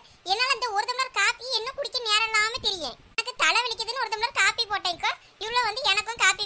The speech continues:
வேணும்னா, அடுப்புல தான் கிடக்கு போட்டு குடிங்களான்னா, இவ்ளோ அதுக்குள்ள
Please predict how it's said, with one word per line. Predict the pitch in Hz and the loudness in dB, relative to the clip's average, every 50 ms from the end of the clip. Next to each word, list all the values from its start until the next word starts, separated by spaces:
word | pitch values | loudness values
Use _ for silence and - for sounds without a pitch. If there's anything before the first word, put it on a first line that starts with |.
| 392 | 2
வேணும்னா, | 381 370 392 392 339 294 254 247 - - - - - - | 2 2 2 -2 -4 -4 -4 -6 -6 -12 -20 -8 0 0
அடுப்புல | 349 427 403 453 453 466 | 0 0 2 0 2 2
தான் | 480 466 | 2 0
கிடக்கு | 415 415 - 494 - - | -2 -4 -4 -6 -2 -2
போட்டு | 403 415 - 539 - 392 | -2 -2 -2 -6 -10 -8
குடிங்களான்னா, | 392 415 440 440 427 427 440 427 370 349 320 339 415 571 - - - - _ _ - 415 | -8 -6 -2 0 2 2 2 2 2 2 4 4 4 2 0 -8 -20 -20 _ _ -8 -6
இவ்ளோ | 466 466 508 480 392 | -2 2 4 4 4
அதுக்குள்ள | 381 480 - 480 453 571 | 2 0 -6 -6 -6 -6